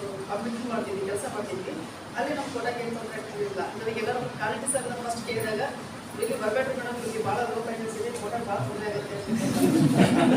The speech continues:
ಹಾಗಾಗಿ ನಾನು, ನನಗೆ ಫಸ್ಟ್ ಅವ್ರು ಕೇಳಿದೆ, ನಾನು ಇವ್ರು ಖಾಲಿ ಆಗ್ತದೆ ನಾನು ಅವ್ರ ಜೊತೆ ಹರಿಹರ ಕೇಳೋಣ ಅಂತ ಅಂದ್ಕೊಂಡಿದ್ದೆ.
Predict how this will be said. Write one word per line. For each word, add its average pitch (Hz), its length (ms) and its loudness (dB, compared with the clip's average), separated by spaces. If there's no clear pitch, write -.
ಹಾಗಾಗಿ - 440 4
ನಾನು, - 200 2
ನನಗೆ 240 240 2
ಫಸ್ಟ್ 226 240 2
ಅವ್ರು 254 200 2
ಕೇಳಿದೆ, 269 300 4
ನಾನು 453 160 4
ಇವ್ರು - 400 0
ಖಾಲಿ 233 180 2
ಆಗ್ತದೆ 269 280 2
ನಾನು 254 260 -4
ಅವ್ರ 233 280 -2
ಜೊತೆ 233 180 0
ಹರಿಹರ 247 300 4
ಕೇಳೋಣ 240 240 0
ಅಂತ 233 360 -2
ಅಂದ್ಕೊಂಡಿದ್ದೆ. 208 480 -2